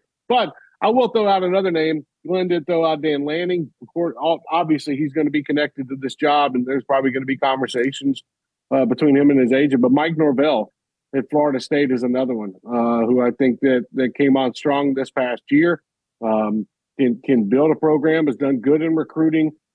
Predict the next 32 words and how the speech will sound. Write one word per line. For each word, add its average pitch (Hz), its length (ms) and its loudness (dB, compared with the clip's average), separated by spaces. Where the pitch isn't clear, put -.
Uh, 120 240 -2
they're 151 120 2
just, 170 420 -2
it, 170 200 -4
it's 156 220 -2
gonna 190 180 2
be 180 160 2
interesting 170 420 -2
to 151 60 0
see 160 260 0
how 151 140 0
big 151 240 -2
of 143 60 -4
a 131 60 -2
swing 147 520 0
that 147 160 0
they 139 140 2
take 175 440 0
on 165 160 -2
this 147 160 -4
job, 175 400 0
which 156 160 -4
it, 226 140 -6
it's 196 160 -8
gonna 240 200 0
be 202 120 0
big, 196 420 2
but 165 160 0
do 226 180 0
those 220 280 2
coaches, 147 800 -2
and, 165 220 -4